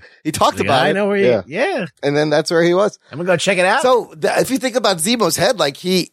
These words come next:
Speaker 1: this is probably what he wanted. So he's up to something.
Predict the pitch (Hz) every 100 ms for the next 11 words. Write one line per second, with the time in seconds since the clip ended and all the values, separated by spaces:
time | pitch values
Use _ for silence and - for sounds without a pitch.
0 | _ 135 180 147 - - 175 180 147 151
1 | 147 165 226 120 113 - 151 135 123 135
2 | 143 170 - 127 127 78